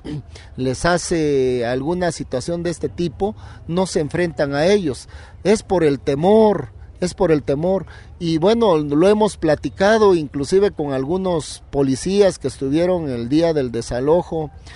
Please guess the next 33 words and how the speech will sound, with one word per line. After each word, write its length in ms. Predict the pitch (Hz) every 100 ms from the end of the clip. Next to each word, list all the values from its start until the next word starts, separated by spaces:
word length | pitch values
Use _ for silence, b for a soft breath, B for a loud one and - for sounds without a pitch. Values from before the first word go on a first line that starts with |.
| B B
y 120 | 139
que 200 | - 175
ellos 420 | 185 202 196 175
son 300 | - 185 185
órdenes 640 | 180 220 220 185 160 143 -
que 160 | 135
reciben, 560 | 127 127 - 220 202 156
venían 380 | 131 147 170 170
drogados, 720 | 135 120 175 196 185 185 165
venían 420 | 139 147 170 165
tomados, 680 | 139 139 170 175 180 170 - B B 131
venían, 1200 | 135 143 170 175 175 170 160 147 131 117 117 117
pues, 440 | 127 120 - - 123
eh, 420 | 123 117 117 110
con 180 | - 131
mucha 360 | 170 208 - 175
situación 580 | 147 - 131 180 185 185
de 140 | 160
golpear 460 | 123 127 120 165 170
al, 280 | 156 127 104 B B B
a-, 140 | 110 123
al, 380 | - 139 135 123
al 180 | 180
compañero 560 | - 135 135 147 180 180
maestro, 540 | 156 151 190 175 160
a 40 | 147
la 120 | 127
compañera 880 | - 139 123 139 160 214 220 190 156
que 180 | 147
traía 360 | 123 135 156 175
a 60 | 170
sus 260 | 139 -
hijos, 600 | 214 214 - 147 147 -